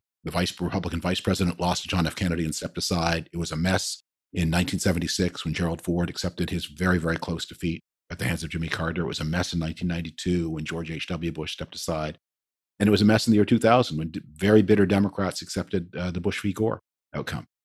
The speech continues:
It's not because of the laws that Americans accept elections. And it's not because of the laws that President Trump and many of his supporters refuse to accept this election. It's, it's, it's something deeper.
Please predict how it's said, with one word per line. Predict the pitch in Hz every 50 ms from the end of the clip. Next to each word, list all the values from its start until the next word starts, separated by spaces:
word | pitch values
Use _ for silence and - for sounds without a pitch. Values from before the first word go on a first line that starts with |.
| _ -
It's | 123 117 -
not | 131 143 160 165 -
because | 147 - 139 117 113
of | 101 95
the | 104
laws | 95 101 101 107 90 - - - - - -
that | 101
Americans | 95 95 92 87 87 - 90 -
accept | - - - 92 85 -
elections. | 98 95 104 107 - - - - - - - - _ _ _ _ _ _ _ _ _ _ _ -
And | - 107 101 98 95 -
it's | 110 101 -
not | 127 117 113 -
because | - 110 - 110 92 -
of | -
the | 101
laws | 95 95 95 95 95 90 -
that | - 90 87 82 - _ _ _ _ _
President | - - 107 - 92 95 -
Trump | - - 98 95 90
and | 92 87 87
many | 98 95 98 92
of | 90 85
his | 92 87 -
supporters | - 85 - 98 92 90 90 - - - - _ _ _ _ _ - -
refuse | 104 - - 160 170 160
to | - 92
accept | 87 - 85 78
this | 78 80 -
election. | 80 78 76 - - 80
It's, | 87 85
it's, | - 104 - - -
it's | 123 - -
something | - 143 - 135 117 98
deeper. | - 110 110 - - -